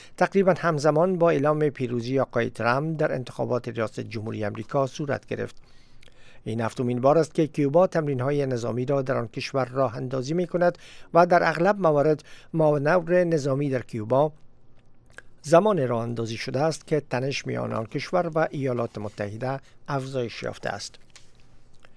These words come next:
رودریگو دوترته، رئیس جمهور فیلیپین، به ادامهٔ تمرین‌های مشترک نظامی کشورش با ایالات متحده توافق کرده است.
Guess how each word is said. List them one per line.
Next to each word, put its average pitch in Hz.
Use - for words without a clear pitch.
رودریگو 196
دوترته، 147
رئیس 139
جمهور 113
فیلیپین، 165
به 160
ادامهٔ 147
تمرین‌های 131
مشترک 123
نظامی 113
کشورش 117
با 117
ایالات 110
متحده 113
توافق 143
کرده 98
است. -